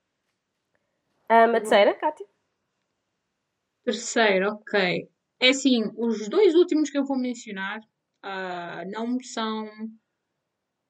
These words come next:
Speaker 2: não são exatamente, ah, coisas que aconteceram em dois mil e vinte e um ou propriedades que foram criadas em dois mil e vinte e um, mas eu descobri-as em dois mil e vinte e um.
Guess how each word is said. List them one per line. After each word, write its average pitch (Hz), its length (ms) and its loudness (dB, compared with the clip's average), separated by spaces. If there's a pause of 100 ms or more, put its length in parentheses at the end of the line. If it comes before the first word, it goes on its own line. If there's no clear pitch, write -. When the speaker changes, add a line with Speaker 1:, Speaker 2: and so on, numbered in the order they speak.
(520)
Speaker 2:
não 254 320 -2
são 254 260 -6
exatamente, 226 960 -6 (840)
ah, 208 460 -4 (280)
coisas 240 520 0
que 220 560 -2
aconteceram 220 480 -2
em 220 40 -2
dois 220 140 -4
mil 220 140 -4
e 208 40 -4
vinte 220 240 -8
e 220 60 -8
um 226 240 -8
ou 185 380 -6
propriedades 214 520 -6
que - 80 -20
foram 208 180 -10
criadas 202 300 -4
em 208 60 -6
dois 208 120 -4
mil 208 120 -6
e 202 40 -4
vinte 208 240 -12
e 220 40 -4
um, 240 180 -6 (300)
mas 262 240 0
eu 277 80 0
descobri-as 277 500 -2
em 220 100 -2
dois 208 140 -4
mil 190 120 -8
e 185 60 -6
vinte 170 240 -12
e 156 40 -14
um. 147 60 -16